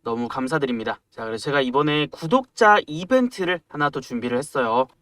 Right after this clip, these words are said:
여러분들 이거 백만 원 상당의 이벤트니까 자, 지금부터 한번 집중해보세요. 자, 보면 제가 매수 매도를 할 때 기준이 되는 이 지표가 있어요. 그래서 어떤 종목의 주가를 움직이는 것,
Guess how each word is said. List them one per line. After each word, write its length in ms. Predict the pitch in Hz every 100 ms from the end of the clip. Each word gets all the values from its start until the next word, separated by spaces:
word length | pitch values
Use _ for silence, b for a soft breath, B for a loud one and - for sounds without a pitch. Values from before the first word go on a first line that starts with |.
| -
여러분들 380 | 120 123 127 127
이거 480 | 123 147 135 143 135
백만 460 | - 120 127 180 226
원 140 | 233
상당의 580 | 226 214 202 190 190 139
이벤트니까 680 | 127 135 131 139 127 143 - _
자, 280 | - 110 104
지금부터 520 | - 147 220 220 196
한번 280 | 180 160 135
집중해보세요. 580 | - 135 123 113 117 120 _ _
자, 180 | 113 107
보면 540 | 131 147 135 135 135
제가 320 | 127 127 131
매수 400 | 120 113 123 -
매도를 380 | 202 208 202 196
할 100 | 196
때 260 | 190 170 170
기준이 520 | - 151 151 226 233 190
되는 340 | 123 120 135 - _
이 200 | 117 117
지표가 580 | - - 156 - 254 233
있어요. 360 | 127 - 113 98 _ -
그래서 260 | 110 110
어떤 320 | 110 123 190
종목의 360 | 165 151 151 151
주가를 360 | - 127 143 135
움직이는 520 | 117 120 143 131 117
것, 200 | 127